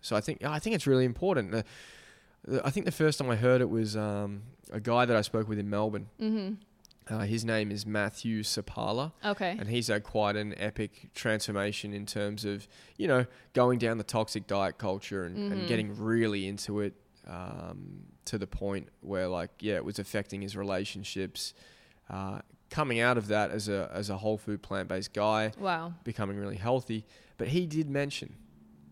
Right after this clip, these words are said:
Speaker 1: you know, something that he likes to do is to sit down with his meal, with no technology,
Speaker 2: Mm-hmm.
Speaker 1: and really taste like, or, or try and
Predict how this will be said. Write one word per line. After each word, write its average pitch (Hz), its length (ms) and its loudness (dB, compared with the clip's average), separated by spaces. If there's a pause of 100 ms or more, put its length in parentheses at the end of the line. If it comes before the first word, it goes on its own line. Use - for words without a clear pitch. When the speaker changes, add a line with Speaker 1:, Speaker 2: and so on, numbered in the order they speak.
Speaker 1:
you 117 120 -2
know, 104 240 0
something 127 380 0
that 110 100 0
he 120 160 2
likes 117 300 2
to 113 80 -4
do 101 340 -2 (640)
is 104 180 -4
to 98 120 -4
sit - 260 -2
down 110 380 2 (120)
with 127 180 2
his 127 180 2
meal, 104 440 -2 (440)
with 98 120 -6
no 117 220 2
technology, 104 840 -2
Speaker 2:
Mm-hmm. 202 400 -2
Speaker 1:
and 202 200 -4
really 160 320 2
taste - 840 -4 (1900)
like, 123 260 4
or, 127 180 6
or 123 100 2
try 147 340 4
and 120 180 -2